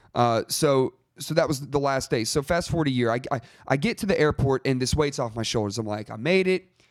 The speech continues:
through another year," 'cause I'm still not, I'm still not twenty-one at this point. I think I just turned, I just turned twenty.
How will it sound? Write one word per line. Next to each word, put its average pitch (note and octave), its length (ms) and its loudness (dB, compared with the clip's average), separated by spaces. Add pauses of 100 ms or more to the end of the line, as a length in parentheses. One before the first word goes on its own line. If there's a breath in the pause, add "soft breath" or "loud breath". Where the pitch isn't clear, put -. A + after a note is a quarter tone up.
(180 soft breath)
through A#2 120 -8
another A#2 240 -4
year," D#3+ 340 0
'cause C#3 340 -6 (240 loud breath)
I'm C#3+ 80 -4
still G3+ 320 0
not, F3 340 0 (400)
I'm C#3 80 -10
still G3 200 0
not F3 180 0
twenty-one C#3 480 0
at B2 80 -6
this A2 160 -8
point. A2 360 -4
I - 640 -20
think C#3 160 -2
I C3 100 4
just B2+ 260 -6
turned, C3 320 -2
I B2 100 -4
just B2 220 -6
turned A#2+ 200 -2
twenty. A2 380 -2